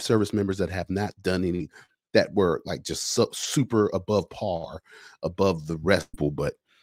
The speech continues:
there's always been issues with service members 'cause they're people, and people come from broken home, broken backgrounds, yo. But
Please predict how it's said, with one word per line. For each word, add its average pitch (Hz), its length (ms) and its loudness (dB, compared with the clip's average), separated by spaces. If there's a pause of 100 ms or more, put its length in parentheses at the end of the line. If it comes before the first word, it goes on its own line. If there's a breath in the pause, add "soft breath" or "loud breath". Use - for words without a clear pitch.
(220)
there's 120 180 6
always 120 320 8
been 110 140 4
issues - 320 -4
with 82 100 -6
service 104 340 4
members 117 400 0 (200)
'cause 139 160 4
they're 131 100 4
people, 131 380 0
and 92 200 2
people 104 240 -4
come 98 200 -2
from 90 120 -10
broken 82 280 -2
home, 80 240 -2
broken 78 220 -8
backgrounds, 104 420 2
yo. 98 80 4
But 82 140 -4